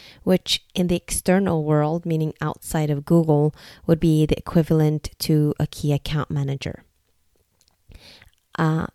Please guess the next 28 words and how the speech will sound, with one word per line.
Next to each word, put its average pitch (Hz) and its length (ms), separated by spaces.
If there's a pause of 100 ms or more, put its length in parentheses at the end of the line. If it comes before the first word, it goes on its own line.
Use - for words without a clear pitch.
now, 175 460 (140)
I 165 140
know 190 220
I 214 60
have 190 200
a 175 60
few 170 220
listeners 165 580
who 165 180
are 156 300
fairly 156 440
young, 147 380 (300)
so 170 560
I 180 180
will 208 140
explain 160 800
what 160 340 (280)
key 156 240
account - 420
management 147 840 (100)
is. - 500 (1200)
So 185 280
in 175 260
sales, 220 560
you'll 175 300
often 180 300
see - 180
companies 160 600